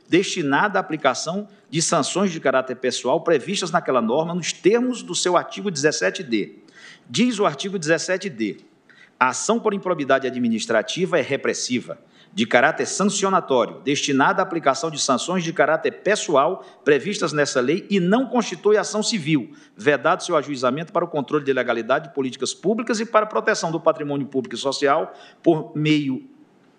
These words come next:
ambiente e outros interesses difusos, coletivos, individuais homogêneos." Então, há um vetor interpretativo na própria lei de improbidade que recomenda a aproximação hermenêutica dos temas relativos às ações de improbidade aos de direito penal.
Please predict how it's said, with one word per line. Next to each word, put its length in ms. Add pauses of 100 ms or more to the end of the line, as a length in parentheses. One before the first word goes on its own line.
(240)
ambiente 580
e 60
outros 280
interesses 400
difusos, 320
coletivos, 460
individuais 500
homogêneos." 880 (1160)
Então, 540 (180)
há 60
um 140
vetor 360
interpretativo 840
na 140
própria 480
lei 320
de 100
improbidade 680
que 80
recomenda 480
a 20
aproximação 540
hermenêutica 600
dos 200
temas 260
relativos 480
às 100
ações 300
de 80
improbidade 760
aos 200
de 80
direito 280
penal. 540